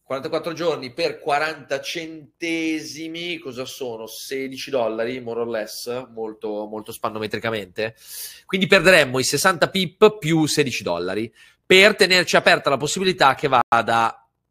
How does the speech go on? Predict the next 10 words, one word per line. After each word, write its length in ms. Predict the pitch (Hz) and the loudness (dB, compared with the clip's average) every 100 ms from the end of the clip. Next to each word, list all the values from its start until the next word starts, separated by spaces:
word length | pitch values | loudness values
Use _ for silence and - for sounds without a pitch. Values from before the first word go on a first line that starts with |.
| _ _ | _ _
in 140 | 123 | -14
profitto 400 | 113 120 117 113 | -8 -8 -8 -8
qua 120 | 123 | -6
sotto 240 | 143 123 120 | -4 -4 -4
e 40 | |
avere 140 | 110 104 | -4 -4
un 80 | |
payoff 320 | 98 107 98 - | -4 -4 -4 -6
risk 220 | 101 - | -12 -12
free. 220 | 90 78 | -14 -16